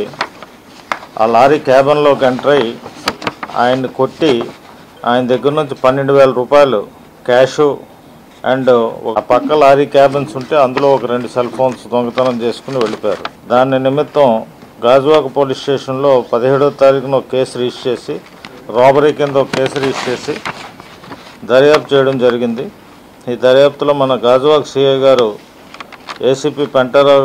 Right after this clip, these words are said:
గారి ఆధ్వర్యంలో టోటల్ ప్రాపర్టీ పదివేల రూపాయలు మూడు వందలు వాళ్ళ దగ్గర నుంచి రికవర్ చేసి, వాళ్ళ దగ్గర మూడు సెల్ ఫోన్స్, దొంగతనానికి ఉపయోగించిన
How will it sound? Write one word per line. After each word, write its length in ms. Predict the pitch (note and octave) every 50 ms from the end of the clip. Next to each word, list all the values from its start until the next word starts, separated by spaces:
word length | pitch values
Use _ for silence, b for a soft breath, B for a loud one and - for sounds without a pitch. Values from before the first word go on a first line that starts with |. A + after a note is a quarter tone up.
| C#3
గారి 180 | C#3 C3 B2+ B2+ A#2+
ఆధ్వర్యంలో 840 | A#2+ A2 A2+ B2 C3 B2+ B2 C3 B2+ B2 C3 C#3 C3 G#2 G#2 A2+ B2 - A#2+
టోటల్ 280 | B2 B2+ C#3+ C#3+ C#3+ C3 C3+
ప్రాపర్టీ 460 | C3 C3 B2+ B2 C#3+ C3+ A2+ - C#3+ B2+ - C3
పదివేల 320 | B2+ A2+ C3+ C3+ C#3 C3+ A#2+ B2
రూపాయలు 300 | B2+ - - C3+ C3 C3
మూడు 260 | B2+ B2 A#2+ B2 B2 B2 B2
వందలు 300 | B2 B2+ A#2+ C3 A#2+ G#2+ - - - - - - - - - _ _ _ _ _ _ _ - - - -
వాళ్ళ 140 | A2 A2+ A#2+
దగ్గర 240 | A#2 B2 B2 A2+ C3 C3+
నుంచి 160 | C#3 C3+ B2 A#2+
రికవర్ 320 | A#2+ A#2+ - C3 C3 A#2+ - -
చేసి, 420 | B2+ A#2 - - D3 C3+ G#2+ F#2 F#2+
వాళ్ళ 160 | - A2+ A#2 A#2+
దగ్గర 220 | B2 B2+ C#3 C#3 C3+ C3 B2+
మూడు 140 | B2+ B2+ A#2
సెల్ 240 | - B2+ B2 B2+ B2 -
ఫోన్స్, 360 | C#3 C#3 C#3 C3 - - C3+ C3 A#2+ - - - - - - - - - -
దొంగతనానికి 720 | C3+ B2 C3 C3+ C3+ C#3+ C#3+ C#3+ C#3+ C#3+ C3+ C3 A#2 B2+
ఉపయోగించిన 840 | A#2 A2 C3 C3+ C3+ B2 C3 B2+ A#2 - B2 B2 B2 A2 G#2 G#2